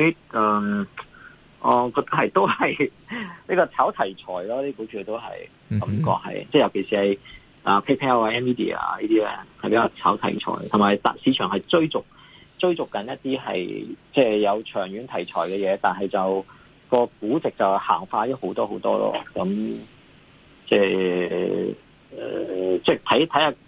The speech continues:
Speaker 1: 大家個別嘅情況咯，我覺得係。
Speaker 2: 嗯，
Speaker 1: 我哋就，
Speaker 2: OK。
Speaker 1: 就唔傾向，即係，係咯。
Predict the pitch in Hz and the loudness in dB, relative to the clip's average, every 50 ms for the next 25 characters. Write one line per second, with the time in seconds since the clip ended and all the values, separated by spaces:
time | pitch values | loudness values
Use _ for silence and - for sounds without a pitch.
0 | _ _ - - 107 107 139 143 143 - - _ _ _ _ _ 120 117 113 - | _ _ -4 -4 0 0 0 0 0 -4 -12 _ _ _ _ _ -6 -6 -6 -6
1 | 104 - 113 - - 82 85 85 - 101 98 104 110 110 104 95 90 92 101 117 | -10 -12 -10 -12 -12 -16 -14 -6 -4 -4 -4 -4 -6 -4 -4 -4 -2 -2 2 4
2 | 127 117 110 101 98 - - 57 - - - - 131 147 139 113 120 110 110 107 | 4 4 4 2 0 -4 -8 -12 -14 -6 2 2 4 4 4 4 4 2 0 0
3 | 107 107 107 107 107 104 - _ _ _ _ _ _ _ _ _ _ _ _ _ | -2 -2 -4 -6 -6 -8 -12 _ _ _ _ _ _ _ _ _ _ _ _ _
4 | _ _ - 104 107 110 110 107 107 107 101 95 92 92 95 - 147 143 143 135 | _ _ -4 -4 -4 -4 -6 -8 -10 -10 -10 -10 -8 -10 -4 -2 -2 -2 0 2
5 | 131 113 98 92 92 95 95 107 117 110 98 90 87 87 85 - 87 85 90 | 2 2 2 2 0 -4 -4 -2 0 2 2 2 0 0 -2 -4 -2 -2 -4